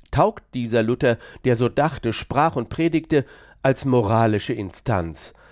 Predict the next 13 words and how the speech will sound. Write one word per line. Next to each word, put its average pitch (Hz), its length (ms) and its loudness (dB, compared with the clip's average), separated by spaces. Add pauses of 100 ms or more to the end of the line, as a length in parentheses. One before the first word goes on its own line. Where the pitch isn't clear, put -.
(120)
als 117 240 0
Leitfigur? 123 760 -2 (440)
Ohne 180 320 4
Zweifel 147 540 0
war 113 160 4
Martin 117 320 0
Luther 160 280 2
als 117 160 2
vielgelesener 131 680 0
Autor 139 300 2
in 110 80 -4
seiner 117 320 2
Zeit, 139 320 0